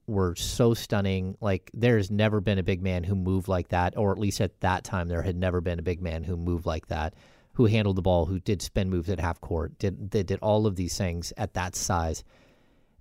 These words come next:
And I'll, I'll tell you right now, after watching Sabonis for a year, I, I'm starting to feel like he's the best player I've ever covered. And it's because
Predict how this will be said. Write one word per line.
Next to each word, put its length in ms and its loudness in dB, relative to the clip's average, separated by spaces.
And 440 4
I'll, 220 4
I'll 140 4
tell 140 4
you 100 4
right 220 4
now, 240 2
after 260 0
watching 640 0
Sabonis 440 2
for 160 0
a 60 2
year, 340 0
I, 200 0
I'm 180 0
starting 340 2
to 60 0
feel 160 0
like 140 0
he's 200 0
the 80 -2
best 260 -2
player 220 -2
I've 100 -2
ever 200 -4
covered. 320 -10
And 120 2
it's 160 -4
because 760 0